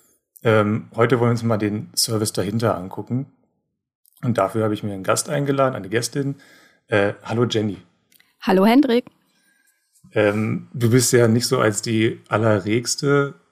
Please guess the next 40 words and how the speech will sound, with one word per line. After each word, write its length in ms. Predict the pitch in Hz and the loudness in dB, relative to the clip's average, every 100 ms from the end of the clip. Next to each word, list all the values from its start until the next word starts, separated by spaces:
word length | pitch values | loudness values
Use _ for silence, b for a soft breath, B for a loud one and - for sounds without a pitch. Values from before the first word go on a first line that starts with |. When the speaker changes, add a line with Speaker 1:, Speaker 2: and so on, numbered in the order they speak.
| - | -6
Speaker 1:
Netflix-Nutzerin 1000 | 113 123 123 139 - 123 120 139 123 127 | -2 -2 -2 -6 -4 -4 -2 0 0 2
bekannt. 640 | 123 120 - 117 123 117 - | -2 -4 -4 -2 0 0 2
Speaker 2:
<laughs> 60 | - | 4
Speaker 1:
Ähm, 240 | 330 240 | 6 6
Speaker 2:
Weiß 220 | 233 339 | 4 2
man 180 | 359 285 | 4 4
das 200 | 233 254 | 2 0
in 100 | 240 | -2
der 160 | 233 214 | -2 -2
Welt? 220 | 233 - | -2 0
Speaker 1:
<laughs> 60 | - - - - - 403 - B B | 0 0 -4 -10 -6 -6 -6 B B
Ich 140 | 117 | 2
glaub, 180 | 170 175 | 4 2
wir 100 | 156 | 4
haben 100 | 147 | 4
da 60 | 147 | 2
schon 180 | 139 | 0
ein 20 | 127 | -2
paar 140 | 131 | -2
Mal 100 | 127 | 0
drüber 240 | 123 113 | 0 0
gesprochen 400 | 107 - 104 101 | -2 -4 -10 -12
im 100 | 92 | -14
Podcast. 460 | 90 - - 117 113 | -14 -16 -14 -12 -8
Ich 100 | 117 | -4
meine, 240 | 117 113 | -2 0
ja. 240 | 98 92 92 B B B B | -2 -4 -8 B B B B
Nee, 80 | |
ich 100 | 127 | 2
hab 80 | 143 | 4
mir, 140 | 139 131 | 4 4
ich 80 | |
hab 100 | 135 | 4
mir 60 | 135 | 2
da 80 | 123 | 4
auch 80 | 110 | 4
eine, 140 | 110 | 0
eine 200 | 120 107 | -2 -6
Frage 320 | - 123 156 | 0 4 4
überlegt. 480 | 104 98 95 120 - | 2 0 -2 -2 -2